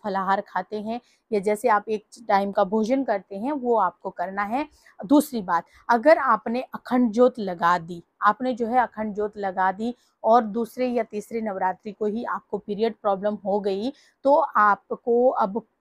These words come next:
कैसे संभालना है अपनी अखंड ज्योत को। आपको जो है अपनी अखंड ज्योत का जिस दिन आप संकल्प लेते, क्योंकि ऐसी कोई भी महिला नहीं होती है जिसको अपनी पीरियड्स डेट का पता ना हो,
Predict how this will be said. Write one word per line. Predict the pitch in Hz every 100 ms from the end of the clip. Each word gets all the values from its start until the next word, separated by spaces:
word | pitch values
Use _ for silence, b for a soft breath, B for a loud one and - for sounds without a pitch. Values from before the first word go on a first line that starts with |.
| _ -
कैसे | 208 202 226
संभालना | 220 196 170 170 180 190
है | 190 180
अपनी | 190 - 202
अखंड | - - 202 190
ज्योत | 175 175 - -
को। | 180 _ _ _ 247
आपको | 247 254 254 302
जो | 247 240
है | 226 240
अपनी | 233 - 220 226
अखंड | - - 254 254 220
ज्योत | 220 202
का | -
जिस | 185 226 214
दिन | 214 277
आप | 233 -
संकल्प | - 190 190 196 190
लेते, | 196 214
क्योंकि | 208 269 247
ऐसी | 277 226 -
कोई | 240 247 254
भी | 269
महिला | 247 208 202
नहीं | 202 202 233
होती | 220 - 220
है | 262 b b -
जिसको | 240 - 294
अपनी | 277 - 233
पीरियड्स | 247 - 214 220 220 196
डेट | 196 196
का | - 220
पता | 202 - 175
ना | 170
हो, | 170 180